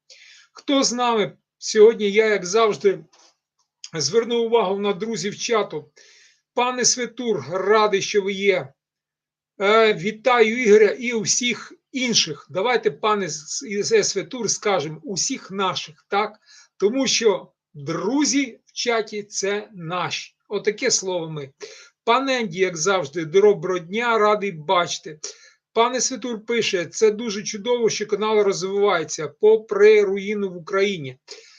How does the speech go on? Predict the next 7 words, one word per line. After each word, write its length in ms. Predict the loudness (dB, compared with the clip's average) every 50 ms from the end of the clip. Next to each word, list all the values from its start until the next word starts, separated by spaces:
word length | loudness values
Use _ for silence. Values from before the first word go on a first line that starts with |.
| _ _ _ _
А, 720 | -6 -2 0 2 2 4 4 4 4 4 2 2 2 2
руїна 540 | 2 2 2 2 2 -2 -2 -2 -2 -2 -4
тимчасова, 760 | -4 -4 -6 -6 -2 0 0 0 0 2 2 2 2 2 -2
пане 420 | -2 -2 -4 -4 -4 -4 -4 -4
Светур. 520 | -2 -2 -4 -4 -8 -8 -6 -4 -4 -4 -4 -6 _ _
Рано 460 | -2 0 2 4 4 4 2 0 -2 -6
чи 540 | -8 -8 -6 -4 -2 -2 -2 -4 -6 -10